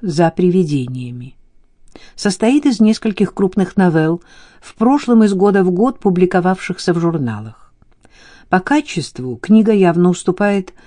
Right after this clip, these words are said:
другим произведениям писателя. Во всех новеллах действует один и тот же герой, более или менее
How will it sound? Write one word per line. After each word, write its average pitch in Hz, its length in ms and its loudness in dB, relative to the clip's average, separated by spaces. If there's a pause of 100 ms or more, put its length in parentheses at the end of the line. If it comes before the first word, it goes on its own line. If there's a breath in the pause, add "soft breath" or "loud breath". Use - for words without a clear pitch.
(340 soft breath)
другим 190 520 4
произведениям 156 680 0
писателя. 120 720 -8 (800 loud breath)
Во 190 160 0
всех - 360 0
новеллах 220 680 2
действует 190 580 4
один 185 300 4
и 175 60 6
тот 175 260 2
же 175 120 2
герой, 156 480 -2 (320)
более 233 460 2
или 202 120 6
менее 202 520 2